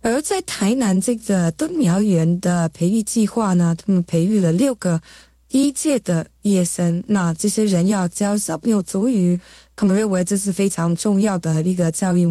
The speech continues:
工作啊，将来也希望也有专职的族语老师一样的福利。台南原民会也希望这个敦苗园能够持续钻研自己，把原住民文化深耕在台南，真的是非常不错的一个创举。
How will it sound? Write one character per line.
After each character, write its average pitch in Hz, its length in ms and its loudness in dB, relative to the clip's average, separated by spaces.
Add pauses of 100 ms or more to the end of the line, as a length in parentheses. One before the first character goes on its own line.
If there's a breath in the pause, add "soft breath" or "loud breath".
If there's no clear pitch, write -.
工 254 240 -2
作 254 200 -2
啊， 165 320 0
将 240 180 -2
来 185 220 0 (280 loud breath)
也 170 120 0
希 208 220 -2
望 214 120 2
也 185 220 2
有 156 280 0 (100)
专 254 240 -2
职 208 180 -4
的 175 140 2
族 196 140 -2
语 196 80 2
老 156 140 -2
师 185 300 -2
一 170 140 0
样 196 180 2
的 175 80 2
福 156 300 -4
利。 214 260 0 (560 loud breath)
台 262 140 -2
南 320 180 0
原 302 100 2
民 311 240 0
会 311 300 0
也 180 180 2
希 254 380 -2
望 285 200 0
这 233 120 -2
个 196 120 0 (120)
敦 302 160 0
苗 226 320 0
园 170 340 0
能 165 160 2
够 208 160 0
持 - 200 -6
续 202 180 -2
钻 226 240 -2
研 185 160 0
自 240 160 -4
己， 160 240 -4
把 156 180 -2
原 160 140 2
住 175 120 0
民 185 140 2
文 165 160 2
化 175 160 -2
深 208 320 0
耕 208 320 0
在 185 300 0
台 170 300 0
南， 170 240 2 (800)
真 185 120 2
的 175 80 4
是 170 200 -2
非 190 120 -2
常 160 340 0
不 165 100 -10
错 277 200 -2
的 202 80 -4
一 170 80 2
个 160 180 2 (180)
创 202 240 0
举。 - 200 -6